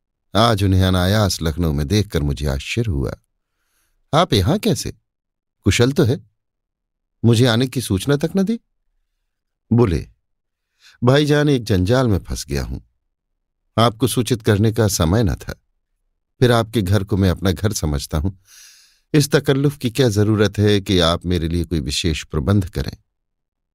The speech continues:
मैं एक जरूरी मामले में आपको कष्ट देने आया हूं। इस वक्त की सैर को स्थगित कीजिए और चलकर मेरी विपत्ति कथा सुनिए।" मैंने घबरा कर कहा, "आपने तो मुझे चिंता में डाल दिया।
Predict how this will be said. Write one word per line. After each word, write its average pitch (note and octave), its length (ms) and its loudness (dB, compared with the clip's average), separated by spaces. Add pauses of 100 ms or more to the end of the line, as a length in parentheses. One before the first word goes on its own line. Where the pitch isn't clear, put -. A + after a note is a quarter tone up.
(800)
मैं B2+ 100 4
एक B2+ 120 0
जरूरी C3 360 2
मामले A#2+ 420 2
में A#2+ 120 -2
आपको F#2+ 280 -2
कष्ट F2+ 300 -4
देने C2 260 -6
आया B1 240 -6
हूं। C#2 120 -10 (1120)
इस C3 140 2
वक्त C#3 340 -2
की C3+ 160 0
सैर A#2+ 260 0
को G#2+ 160 -2
स्थगित G#2 380 -2
कीजिए A#2 380 0
और G#2+ 160 2
चलकर G2 380 -2
मेरी E2 220 -2
विपत्ति F2 440 -4
कथा D2+ 260 0
सुनिए।" - 460 -8 (1120)
मैंने G#2+ 220 4
घबरा D#2+ 300 0
कर A2+ 160 -4
कहा, D#2+ 260 -6 (720)
"आपने A#2+ 280 0
तो E3 100 0
मुझे D3+ 180 2
चिंता D3+ 320 0
में F#3+ 120 0
डाल E2 200 0
दिया। C#2 320 -6